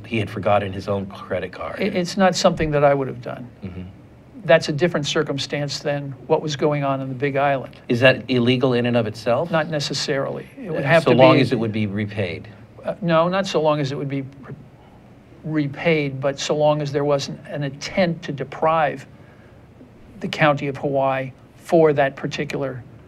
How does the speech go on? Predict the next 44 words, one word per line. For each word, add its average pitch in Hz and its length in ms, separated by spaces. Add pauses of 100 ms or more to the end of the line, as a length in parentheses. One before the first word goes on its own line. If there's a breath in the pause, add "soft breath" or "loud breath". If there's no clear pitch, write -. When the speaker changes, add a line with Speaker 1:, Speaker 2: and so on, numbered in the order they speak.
(280)
Speaker 2:
uh, 139 200
those 156 240
purchases, - 680 (340 loud breath)
Speaker 1:
Well, 143 60
Speaker 2:
and 139 80
the 143 80
Speaker 1:
int- 151 200
Speaker 2:
amo-, 165 40
the 147 100
amount 147 220
of 135 60
money 143 180
that 135 100
was 135 140
involved 131 300
in 131 80
that. - 100 (240 loud breath)
Speaker 1:
Now, 165 60
this 254 180
is 165 100
an 147 80
interesting 135 400
legal 120 260
point 95 280
here, 104 180
because 101 300
intent 202 480
became 120 360
an 110 160
issue 98 440 (360 loud breath)
in 113 140
the 113 60
trial, 151 480 (420 loud breath)
w-, 117 180
where 117 220
the 101 80
prosecutors 120 800
had 120 180
the 113 60
burden 117 500
of 107 140
proving 123 500 (300 loud breath)
the 113 240
intent 107 580